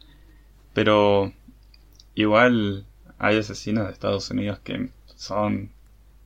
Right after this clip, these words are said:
legendarios. John Wayne Gacy, también conocido como el payaso Pogo. A mí me,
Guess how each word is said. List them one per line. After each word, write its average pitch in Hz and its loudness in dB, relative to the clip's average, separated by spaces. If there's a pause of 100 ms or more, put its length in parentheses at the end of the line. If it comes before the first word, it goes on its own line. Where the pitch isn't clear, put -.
(180)
legendarios. 101 0
John 104 0
Wayne 104 0
Gacy, 107 2
también 104 -2
conocido 104 -2
como 101 -2
el 98 -6
payaso 101 -4
Pogo. 110 0
A - -10
mí 104 0
me, 107 0